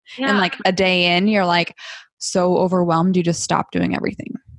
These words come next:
Speaker 1: Yeah. And also, like, life happens. We are emotional beings.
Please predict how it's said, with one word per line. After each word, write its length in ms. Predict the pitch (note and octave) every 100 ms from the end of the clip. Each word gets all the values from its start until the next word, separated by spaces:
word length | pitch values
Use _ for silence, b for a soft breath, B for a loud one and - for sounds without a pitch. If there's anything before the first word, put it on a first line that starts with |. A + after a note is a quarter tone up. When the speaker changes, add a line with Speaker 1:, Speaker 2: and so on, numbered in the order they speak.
| _ _
Speaker 1:
Yeah. 220 | D#4+ F#4+ -
And 160 | C4
also, 300 | - D4 D#4
like, 200 | E4+ D#4
life 220 | C#4 C#4+ C#4+
happens. 460 | C#4+ D#4+ G#3+ F#3
We 120 | G#3+
are 120 | A#3+ A#3
emotional 600 | G#3+ A3+ B3 - C#4 B3+
beings. 680 | C#4 E4+ B3+ F3 _ -